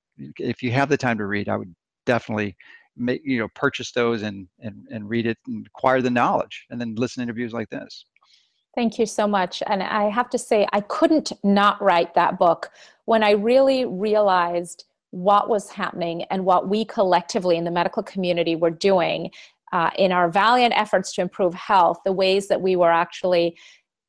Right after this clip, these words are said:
Speaker 2: worsening people's health, contributing to creating diseases. I really felt compelled to write it. And I think for me, the, the moment when I said, "Okay, I have to sort of put this down and, and make it available to people"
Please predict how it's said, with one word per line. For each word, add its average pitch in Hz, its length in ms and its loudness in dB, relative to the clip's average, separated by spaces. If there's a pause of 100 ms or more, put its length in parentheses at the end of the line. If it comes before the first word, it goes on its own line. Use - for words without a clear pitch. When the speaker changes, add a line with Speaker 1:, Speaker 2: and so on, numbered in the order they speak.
(140)
Speaker 2:
worsening 202 440 0
people's 196 260 -2
health, 170 500 2
contributing 196 520 -2
to - 160 -8
creating 202 500 2
diseases. 185 580 0 (400)
I 208 100 4
really 214 340 6
felt - 340 0
compelled 175 440 0
to 185 100 -6
write 175 240 0
it. 170 100 0
And 175 140 0
I 180 60 -4
think 226 220 -8
for 196 200 -4
me, 190 420 -2 (420)
the, 190 300 2
the 196 160 0
moment 214 520 4
when 175 120 2
I 180 60 2
said, 180 220 0
"Okay, 180 180 0
I 180 60 4
have - 400 -4
to 180 200 2
sort - 160 -2
of 165 140 -2
put 208 180 -8
this - 240 -6
down 170 460 -2 (420)
and, 175 460 -2
and 180 160 0
make 202 200 2
it 220 60 0
available 175 380 4
to 185 100 -8
people" 180 480 2